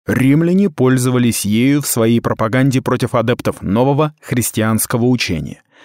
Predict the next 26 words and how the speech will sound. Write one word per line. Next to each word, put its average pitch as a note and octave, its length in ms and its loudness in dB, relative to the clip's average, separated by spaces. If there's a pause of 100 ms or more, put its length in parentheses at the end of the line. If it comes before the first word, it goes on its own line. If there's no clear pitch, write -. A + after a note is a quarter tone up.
(120)
В - 60 -8
средние B2 420 2
века B2+ 380 2
широчайшее C#3+ 800 2
распространение B2+ 880 0
получили B2 500 0
гонения A#2+ 640 2
на A#2 120 2
евреев A#2+ 580 0
под G2+ 160 -2
этим A2+ 240 0
предлогом. A#2 560 -2 (460)
В - 80 -20
конце C#3+ 280 0
девятнадцатого F3+ 680 0
века F3+ 320 0
объектом B2+ 420 0
притеснения B2 680 0
в A2 60 -2
Российской A#2 640 0
империи D3 400 0
становятся A#2+ 560 -2
приверженцы A#2+ 800 0
сохраняющихся C3+ 880 0
кое-где G#2+ 420 0
остатков - 540 -2